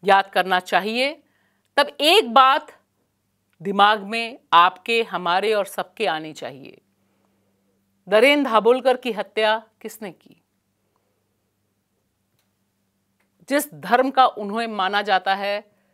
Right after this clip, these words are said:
उसी धर्म के रक्षकों, so called रक्षकों,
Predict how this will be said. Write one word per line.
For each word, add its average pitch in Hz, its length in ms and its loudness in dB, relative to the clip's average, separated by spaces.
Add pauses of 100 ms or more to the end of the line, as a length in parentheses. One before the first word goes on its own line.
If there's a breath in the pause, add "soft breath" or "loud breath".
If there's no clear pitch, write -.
(400)
उसी 277 300 -2
धर्म 220 380 -2
के 233 220 -2
रक्षकों, 220 640 -4 (640)
so 277 180 4 (100)
called 240 240 4
रक्षकों, 214 640 -4